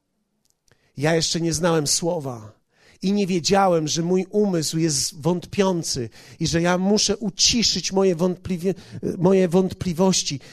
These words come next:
Muszę nauczyć się myśleć zgodnie z Jego Słowem i mówić to,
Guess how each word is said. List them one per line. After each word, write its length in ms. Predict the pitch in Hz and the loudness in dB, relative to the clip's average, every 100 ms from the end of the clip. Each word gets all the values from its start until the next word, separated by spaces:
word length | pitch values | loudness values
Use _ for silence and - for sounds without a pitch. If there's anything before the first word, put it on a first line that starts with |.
| - | -4
Muszę 320 | 202 196 196 | -2 2 0
nauczyć 680 | 175 180 190 277 240 220 190 | 2 0 0 -2 -2 -4 -4
się 180 | - 202 | -2 0
myśleć 600 | 190 214 202 190 156 - - - | 2 2 0 -4 -6 -6 -14 -4
zgodnie 560 | - - 190 185 185 | -4 0 0 2 0
z 80 | 151 | 0
Jego 280 | 160 190 175 | 0 0 -2
Słowem 540 | - 208 214 156 139 - 139 | -2 -2 0 -2 -6 -8 -6
i 100 | 190 | 0
mówić 840 | 180 185 226 277 254 247 - - - | 2 6 6 6 6 2 2 -2 4
to, 380 | 262 233 147 | 6 6 4